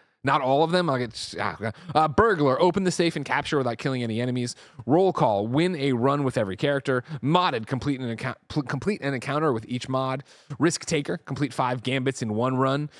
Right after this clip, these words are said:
Uh, good riddance, beat all the bosses. Team Ellie, complete all Ellie faction challenge tracks.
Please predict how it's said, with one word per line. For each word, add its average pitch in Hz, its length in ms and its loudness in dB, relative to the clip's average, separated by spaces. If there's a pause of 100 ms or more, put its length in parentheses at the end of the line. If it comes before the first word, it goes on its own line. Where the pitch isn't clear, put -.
(240)
Uh, 123 200 4
good 139 240 4
riddance, 131 360 0
beat 123 240 -2
all 113 140 0
the 107 80 -2
bosses. 170 600 0
Team 147 220 -2
Ellie, 120 300 0
complete 131 400 -4
all 151 320 2
Ellie 139 240 2
faction 123 420 -6
challenge 107 400 -6
tracks. - 380 -4